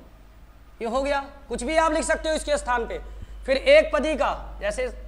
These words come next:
दस एक्स का घात सौ कर दो, ये एक पदी हो गया, ये द्विपद हो गया, और घात कितना है? घात सौ है।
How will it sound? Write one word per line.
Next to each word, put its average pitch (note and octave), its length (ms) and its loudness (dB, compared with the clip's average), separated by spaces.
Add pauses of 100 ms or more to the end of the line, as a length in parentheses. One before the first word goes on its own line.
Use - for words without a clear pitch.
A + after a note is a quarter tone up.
(400)
दस C4+ 440 0
एक्स A#3 200 -2
का A#3 160 0
घात G3 180 2
सौ G#3 200 -6
कर A3+ 140 -4
दो, A3 200 -8 (720)
ये A3+ 180 0
एक C#4+ 220 4
पदी D4 160 2
हो D4+ 140 6
गया, C4+ 280 2 (1040)
ये F3 80 -8
द्विपद A#3 360 -2
हो D4 120 6
गया, C#4+ 180 2 (400)
और F#3+ 100 -4
घात F#3 280 0
कितना C4 240 -4
है? B3 200 0 (760)
घात F#3+ 260 -4
सौ A#3 220 -2
है। A3+ 300 -2